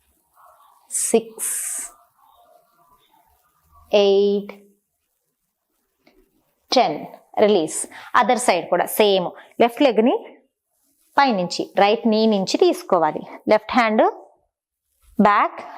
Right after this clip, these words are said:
రైట్ హ్యాండ్ ట్విస్ట్ చేసి స్లోగా మెయింటైన్ చేయండి. టూ,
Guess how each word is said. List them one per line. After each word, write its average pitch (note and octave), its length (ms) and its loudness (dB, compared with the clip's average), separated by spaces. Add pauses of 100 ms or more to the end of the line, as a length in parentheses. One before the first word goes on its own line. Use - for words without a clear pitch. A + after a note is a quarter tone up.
(140)
రైట్ G3+ 240 2
హ్యాండ్ G3 220 0
ట్విస్ట్ A3+ 280 2
చేసి A#3+ 300 2 (460)
స్లోగా A3+ 720 4
మెయింటైన్ F3+ 420 -2
చేయండి. E3+ 320 0 (500)
టూ, A3+ 140 6